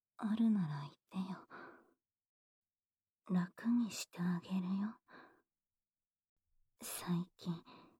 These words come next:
君のおかげで気分良かったし、今度は私の番だから。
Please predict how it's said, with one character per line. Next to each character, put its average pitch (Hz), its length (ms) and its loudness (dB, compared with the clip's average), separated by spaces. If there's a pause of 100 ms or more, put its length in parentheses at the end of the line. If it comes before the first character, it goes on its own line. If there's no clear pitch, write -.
(540)
君 185 360 6
の 196 200 4
お 190 40 -6
か 196 200 -4
げ 196 160 -2
で 196 260 -4
気 - 180 -6
分 226 280 0
良 160 140 -2
か - 160 -6
っ 185 120 -8
た - 140 -10
し、 - 220 -8 (1800)
今 190 300 2
度 190 80 2
は 151 300 -2 (120)
私 170 440 -4
の 202 140 4
番 208 260 -4
だ 202 100 -2
か - 140 -12
ら。 - 320 -12